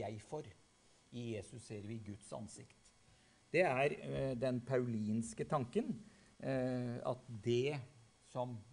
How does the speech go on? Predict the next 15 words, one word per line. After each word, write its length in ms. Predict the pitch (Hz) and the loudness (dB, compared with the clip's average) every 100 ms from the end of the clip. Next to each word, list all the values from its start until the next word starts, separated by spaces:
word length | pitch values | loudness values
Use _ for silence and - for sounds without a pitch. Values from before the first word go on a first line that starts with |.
| - | -10
Jesus 400 | 110 110 110 - - - - - | -8 -8 -12 -16 -20 -20 -20 -8
sa 320 | 139 175 196 - | -4 -4 -6 -12
og 140 | - 107 | -10 -6
gjorde, 300 | 190 175 220 220 - - - _ _ | -4 -4 -6 -10 -20 -20 -20 _ _
det 340 | 120 117 131 135 120 - - - - - _ - - - | -8 -4 -4 -6 -8 -18 -20 -20 -20 -20 _ -20 -20 -10
vedkjente 960 | 101 104 98 98 101 - 120 107 - 127 | -6 -4 -4 -6 -8 -10 -8 -8 -8 -10
Gud 240 | 107 101 98 | -8 -8 -8
seg 240 | 123 147 165 - - | -6 -6 -8 -16 -20
som 320 | - 104 101 98 - | -8 -4 -4 -8 -12
sitt. 480 | - 120 - - - - - - - - _ - _ _ - - - - - - - - - - - - - - - - _ - - _ - - - - - - _ - _ - _ 180 | -8 -8 -8 -20 -20 -20 -20 -20 -20 -20 _ -20 _ _ -20 -20 -20 -20 -20 -20 -20 -20 -20 -20 -20 -20 -20 -20 -20 -20 _ -20 -20 _ -20 -20 -20 -20 -20 -20 _ -20 _ -20 _ -4
Og 80 | |
så 120 | 160 202 | 2 2
en 120 | 208 | 2
siste 440 | 254 202 - 202 | -2 -4 -2 4
tekst 480 | 180 - - - - | 4 4 -4 -16 -20